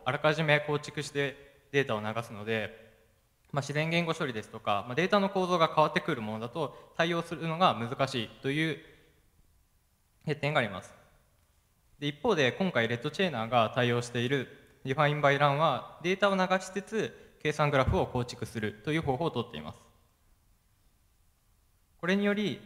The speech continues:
ループごとに異なるデータ構造のものを扱うことができるようになるので、Define and Runと比べて柔軟性が増してきます。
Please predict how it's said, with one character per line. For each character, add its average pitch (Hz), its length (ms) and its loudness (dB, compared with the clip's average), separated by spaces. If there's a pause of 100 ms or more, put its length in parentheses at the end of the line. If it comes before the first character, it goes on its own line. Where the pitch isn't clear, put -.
ル 165 180 -4
ー 170 40 -20
プ 175 60 -8
ご 185 120 2
と 147 100 0
に 135 220 0 (340)
異 147 160 -6
な 175 100 4
る 131 80 0
デ 123 100 -2
ー 123 40 -6
タ 131 80 0
構 131 200 -2
造 123 120 -2
の 120 80 0
も 123 120 0
の 151 180 2
を 95 80 0
扱 127 260 -2
う 123 60 0
こ 127 100 -8
と 147 80 -8
が 170 340 4
で 123 60 -4
き - 80 -8
る 131 60 2
よ 120 40 4
う - 20 2
に 110 60 -2
な 107 80 -4
る 104 120 -10
の 120 120 -6
で、 156 440 -2 (680)
Define 175 340 4
and 180 160 2
Run 175 140 6
と 165 80 0
比 156 200 6
べ 160 80 2
て 160 300 2
柔 147 140 0
軟 165 160 4
性 151 160 0
が 131 360 0
増 117 100 -2
し - 80 -10
て 110 80 -12
き - 80 -16
ま 85 120 -10
す。 - 60 -18